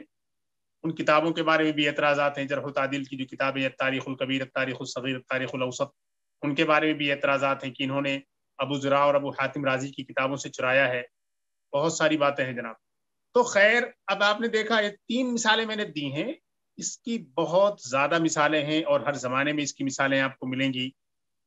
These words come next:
کہ معاصرت کی وجہ سے ایسی منافرت پیدا ہو جاتی ہے کہ ایک انسان دوسرے انسان کے کمالات کو تسلیم ہی نہیں کرتا، اور یہ بہت ہی خطرناک چیز ہے۔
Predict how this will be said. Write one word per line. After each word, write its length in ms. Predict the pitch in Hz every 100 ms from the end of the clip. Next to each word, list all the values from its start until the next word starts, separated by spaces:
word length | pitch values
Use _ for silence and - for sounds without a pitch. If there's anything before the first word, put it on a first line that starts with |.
| _
کہ 80 | 156
معاصرت 680 | 151 165 175 185 240 254 -
کی 100 | 208
وجہ 220 | 180 190
سے 140 | 196
ایسی 220 | 202 -
منافرت 520 | 185 160 165 - 220 -
پیدا 220 | 180 170
ہو 120 | 147
جاتی 400 | 135 127 - 156
ہے 120 | 202 226 _ _ _ -
کہ 140 | 185 -
ایک 280 | 190 214 214
انسان 540 | 170 165 175 190 185
دوسرے 400 | 165 165 185 190 180
انسان 460 | 156 - 151 147
کے 160 | 143 185
کمالات 540 | 156 139 139 143 147
کو 100 | -
تسلیم 420 | - 117 - 135 135
ہی 100 | 160
نہیں 160 | 156
کرتا، 300 | 131 120 - 110 - _ _ _ _ _ _ _ _
اور 240 | 185 220
یہ 140 | 185 175
بہت 520 | 127 151 135 170 170 147
ہی 120 | 151
خطرناک 680 | - 139 135 123 135 143 -
چیز 240 | 135
ہے۔ 80 | 110